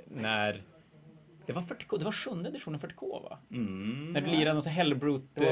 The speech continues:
Speaker 2: var
Speaker 1: eh,
Speaker 2: sjätte editionen.
Speaker 1: Var det sjätte editionen?
Speaker 2: Ja.
Speaker 1: När de inte hade någon battalions i regelboken?
Speaker 2: Ja, och då bara, "Vad fan är battalions?" Så frågade jag, alltså, det, det, det finns ju battalions i Apocalypse, så frågade jag dig, bara, "Diego, började jag spela Demon Engine-listan?" Och du bara, "Jajamensan!" Och sen så kom jag dit med bara Mole Fins och Forge Fins och
Speaker 1: Ja,
Speaker 2: grejer.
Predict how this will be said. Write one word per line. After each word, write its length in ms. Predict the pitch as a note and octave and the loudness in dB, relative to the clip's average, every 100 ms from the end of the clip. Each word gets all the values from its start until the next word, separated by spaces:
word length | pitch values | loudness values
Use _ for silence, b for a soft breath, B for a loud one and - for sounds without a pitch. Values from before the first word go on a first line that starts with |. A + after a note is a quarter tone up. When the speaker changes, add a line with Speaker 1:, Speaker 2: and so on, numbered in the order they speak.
| - | 6
Speaker 2:
var 100 | D3+ | 4
Speaker 1:
eh, 60 | C#3+ | 2
Speaker 2:
sjätte 380 | - F#3 - | 0 -2 0
editionen. 520 | G#3 A2 - G#2 A2+ C3 | -4 -4 -8 -8 -8 -6
Speaker 1:
Var 80 | E3+ | -6
det 60 | E3+ | -4
sjätte 280 | A#3 - - | -8 -8 -4
editionen? 320 | C3 C3 C#3+ | -2 4 4
Speaker 2:
Ja. 140 | C3+ | 6
Speaker 1:
När 140 | D3 E3 | 4 4
de 100 | F3+ | 4
inte 240 | E3+ E3+ | 2 2
hade 240 | D#3+ D3+ | 2 4
någon 100 | D#3+ | 2
battalions 500 | D#3+ G3 G#3+ D#3 C3 | 0 2 2 4 2
i 60 | C#3+ | 4
regelboken? 600 | C3+ C3+ G3 C3+ A2+ A2+ | 2 2 0 0 -2 2
Speaker 2:
Ja, 200 | C3+ C#3 C3 | 6 6 6
och 180 | B2+ C3+ | 0 0
då 120 | C#3+ | 2
bara, 120 | B2+ | 4
"Vad 80 | B2+ | 2
fan 220 | - F3+ C#3 | 4 4 6
är 40 | |
battalions?" 440 | C#3 F3+ G3 G#2 | 4 6 6 6
Så 60 | A#2+ | -2
frågade 160 | A2+ B2 | 0 0
jag, 60 | |
alltså, 160 | A#2+ B2 | 0 -2
det, 180 | A#2+ B2 | -8 -8
det, 200 | B2+ - - | -8 -12 -8
det 100 | B2+ | -4
finns 180 | D3 F#3 | 0 2
ju 40 | |
battalions 460 | F#3+ - G#2+ G#2+ G#2+ | 4 4 4 2 -2
i 260 | A2 A2 G#2+ | 0 0 0
Apocalypse, 480 | A2 A2+ D3 D#3+ | -2 0 2 2
så 120 | A#2 G#2+ - | -2 -8 -2
frågade 180 | A#2+ G#2+ | 0 2
jag 80 | B2 | 4
dig, 40 | G#2+ | 2
bara, 120 | A2 | 2
"Diego, 300 | B2+ A#2+ A2+ | 2 2 4
började 220 | C#3 A3 | 4 2
jag 60 | F3 | 2
spela 420 | B2 C3 D3+ G2 | 6 6 8 4
Demon 320 | G#2 A#2 A2 | 0 -4 -2
Engine-listan?" 600 | A2 G#2 A#2+ E3+ - - | -2 -2 -2 -4 -6 -8
Och 60 | G2 | -6
du 60 | - | -8
bara, 140 | - | -6
"Jajamensan!" 1000 | B2 B2+ - C#3 F3+ D#3+ D#3 D3 G2+ A2+ - - B B B - | -4 0 2 4 4 6 4 2 2 0 -2 -6 B B B 4
Och 60 | |
sen 140 | D3+ C#3 | 6 8
så 240 | B2 A2+ | 8 6
kom 160 | A2+ A#2+ | 4 2
jag 80 | A2+ | 2
dit 160 | A2+ | 0
med 120 | A2+ G#2+ | -2 2
bara 480 | A#2+ A2 A2+ G#2 | 6 8 8 8
Mole 280 | G#2+ A2+ G#2 | 6 4 4
Fins 300 | A#2+ G#2+ G#2+ | 2 -2 -2
och 80 | G#2+ | 0
Forge 180 | A#2+ A2 | 0 0
Fins 280 | A2+ G#2+ C#3+ | -2 -2 2
och 40 | |
Speaker 1:
Ja, 140 | E3 | 4
Speaker 2:
grejer. 140 | F3 | 2